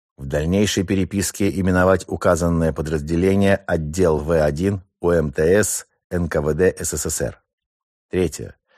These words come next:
Начальником отдела назначить старшего майора Г У Г Б Н К В Д С С С Р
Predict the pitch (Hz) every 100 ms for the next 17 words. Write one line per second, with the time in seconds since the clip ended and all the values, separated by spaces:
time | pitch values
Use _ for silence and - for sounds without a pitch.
0 | _ - 71 - 101 101 90 104 95 87
1 | 101 98 98 87 98 95 90 - 98 92
2 | 104 98 95 98 98 95 78 85 87 82
3 | 98 98 - 92 85 85 85 87 85 85
4 | 76 - 69 107 110